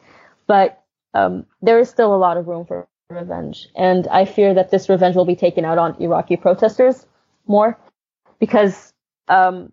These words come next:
Soleimani's project at the end of the, the end of the day in Iraq was to maintain the status quo as it is, prevent any positive change in the country, um, sort of manage Iraq as it is, basically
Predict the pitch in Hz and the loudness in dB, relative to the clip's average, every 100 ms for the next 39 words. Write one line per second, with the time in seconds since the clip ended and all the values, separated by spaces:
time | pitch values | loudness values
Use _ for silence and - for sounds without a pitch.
0 | _ - 220 214 208 208 202 - 208 202 | _ -4 -2 0 -2 -4 -6 -2 -2 -2
1 | 190 - - 196 196 190 180 175 _ _ | -4 -8 -6 -4 -4 -4 -6 -8 _ _
2 | 175 202 202 185 170 185 185 180 185 185 | -2 0 2 0 0 2 2 0 0 0
3 | 180 175 175 _ _ _ _ 175 175 190 | 0 -4 -6 _ _ _ _ -6 -4 -2
4 | 190 190 - 196 190 185 - 180 180 - | -2 -2 -2 -2 0 -2 0 0 -2 -2
5 | 196 175 170 170 165 175 - _ _ _ | 2 2 2 0 0 -2 -4 _ _ _
6 | _ - 180 190 190 - - 185 - 190 | _ -4 0 2 0 -4 -4 -4 0 -2
7 | 180 175 - 196 190 180 175 180 170 185 | 0 -4 -2 -2 0 -2 -2 -6 -6 -6
8 | 185 - _ 180 170 156 _ - 170 170 | -6 -8 _ -2 -2 -4 _ -14 -10 -8
9 | 170 - _ _ _ _ _ - 240 226 | -10 -12 _ _ _ _ _ -2 0 2
10 | 196 196 208 208 139 180 180 180 - 170 | 0 0 0 -2 -4 0 0 0 -2 -2
11 | 165 170 165 - 175 170 - 160 170 | 0 0 -2 -4 -4 -4 -4 -2 -4